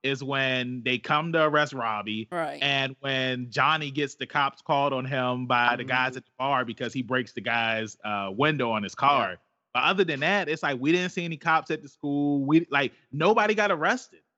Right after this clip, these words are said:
Speaker 1: You know
Speaker 2: Bro,
Speaker 1: what I'm saying? And
Speaker 2: if that happened in a
Speaker 3: Well, but you
Speaker 2: school
Speaker 3: gotta
Speaker 2: in real
Speaker 3: think, though.
Speaker 2: life, you'd be on
Speaker 3: Yeah.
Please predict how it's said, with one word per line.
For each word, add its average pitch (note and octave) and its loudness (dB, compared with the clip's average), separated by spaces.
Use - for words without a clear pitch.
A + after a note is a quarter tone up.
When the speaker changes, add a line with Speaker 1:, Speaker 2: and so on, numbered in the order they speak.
Speaker 1:
You C#3+ -4
know F3 2
Speaker 2:
Bro, F3+ 8
Speaker 1:
what F3+ 4
I'm F3 -2
saying? F3+ 0
And F3 0
Speaker 2:
if - 0
that E4 8
happened F4 4
in E4 0
a - 0
Speaker 3:
Well, C#4 0
but - -2
you B3+ -2
Speaker 2:
school C#4+ 0
Speaker 3:
gotta D4+ 6
Speaker 2:
in A3 -2
real A#3+ 6
Speaker 3:
think, A#3 2
though. A3+ 4
Speaker 2:
life, B3+ 0
you'd B3 -6
be C4 -2
on E3+ -4
Speaker 3:
Yeah. F#3+ 0